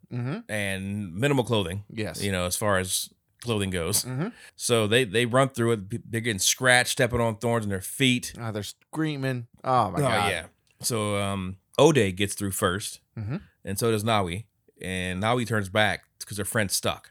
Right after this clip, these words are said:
Speaker 2: and she really wants to get through with her.
Speaker 1: Yeah.
Speaker 2: So she goes back, and she helps her get through. And
Speaker 1: So
Speaker 2: you
Speaker 1: she goes back through the brambles, and I think, is it, wh-, Izugi? Do we
Speaker 2: Y-,
Speaker 1: see her
Speaker 2: yeah,
Speaker 1: go,
Speaker 2: she,
Speaker 1: "No, no,
Speaker 2: she,
Speaker 1: no, no,
Speaker 2: yeah,
Speaker 1: no, like,
Speaker 2: yeah.
Speaker 1: don't go back"?
Speaker 2: Yeah, yeah,
Speaker 1: Yeah,
Speaker 2: yeah.
Speaker 1: and she does anyway.
Speaker 2: She goes back.
Speaker 1: And pulls her friend through and,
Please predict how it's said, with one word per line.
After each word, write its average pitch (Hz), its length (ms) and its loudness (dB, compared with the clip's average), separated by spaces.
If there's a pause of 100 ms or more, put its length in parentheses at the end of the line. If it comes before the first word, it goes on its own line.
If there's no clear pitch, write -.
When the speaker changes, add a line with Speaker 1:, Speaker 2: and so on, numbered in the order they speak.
(100)
Speaker 2:
and 90 140 -8
she 113 140 -4
really 113 180 0
wants 113 200 -2
to 113 60 -4
get 107 160 0
through 107 140 -2
with 98 140 -2
her. 85 280 -8
Speaker 1:
Yeah. 95 300 -6
Speaker 2:
So 107 160 -6
she 110 160 -6
goes 110 240 0
back, 98 320 2
and 90 120 -6
she 87 440 -4 (200)
helps 107 240 -4
her 101 40 -10
get 90 180 -8
through. 90 200 -8
And 78 80 -6
Speaker 1:
So 123 60 -2
Speaker 2:
you 120 60 0
Speaker 1:
she 123 140 -4
goes 113 180 -2
back 120 280 0
through 135 240 -8
the 123 80 -4
brambles, 104 500 -4
and 113 360 -6
I 117 100 -6
think, - 440 -6
is 127 180 -4
it, 127 140 0 (280)
wh-, 151 200 -8
Izugi? 156 800 2
Do 160 80 0
we 156 60 0
Speaker 2:
Y-, 170 60 0
Speaker 1:
see 135 200 0
her - 160 4
Speaker 2:
yeah, - 60 -6
Speaker 1:
go, 131 160 4
Speaker 2:
she, 123 80 2
Speaker 1:
"No, 190 140 10
no, 196 100 8
Speaker 2:
she, 196 40 8
Speaker 1:
no, 190 100 10
no, 190 100 10
Speaker 2:
yeah, 180 60 10
Speaker 1:
no, 143 200 6
like, 120 120 4
Speaker 2:
yeah. 104 100 4
Speaker 1:
don't 95 180 2
go 175 120 -2
back"? 165 440 0
Speaker 2:
Yeah, 95 180 2
yeah, 90 40 2
Speaker 1:
Yeah, 85 320 -2
Speaker 2:
yeah. 117 200 -2
Speaker 1:
and 110 100 -6
she 127 100 -10
does 135 200 2
anyway. 127 420 -2 (160)
Speaker 2:
She 101 100 -10
goes 101 200 0
back. 92 360 0
Speaker 1:
And 107 220 -10
pulls 139 240 -2
her 131 80 -2
friend 123 280 -6
through 90 300 -10 (200)
and, 85 220 -14